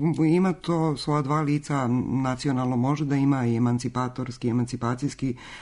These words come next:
proces kao što je imalo i da potakne emancipacijski proces kao što je imalo u istoriji, a može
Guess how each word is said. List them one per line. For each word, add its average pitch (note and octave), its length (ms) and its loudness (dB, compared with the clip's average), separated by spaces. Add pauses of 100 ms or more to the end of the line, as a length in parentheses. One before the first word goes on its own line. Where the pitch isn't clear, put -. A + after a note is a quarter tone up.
proces D3 380 -4
kao A#2 220 -4
što - 180 -6
je B2 80 2
imalo C3 600 2
i A#2+ 160 0
da A#2+ 80 0
potakne C3+ 520 -2
emancipacijski A2+ 720 -2
proces A2+ 320 -4
kao G#2 160 -8
što - 140 -6
je G#2+ 60 0
imalo A#2+ 240 0
u B2+ 80 2
istoriji, A#2+ 400 0 (260)
a A2 100 -2
može B2 440 -2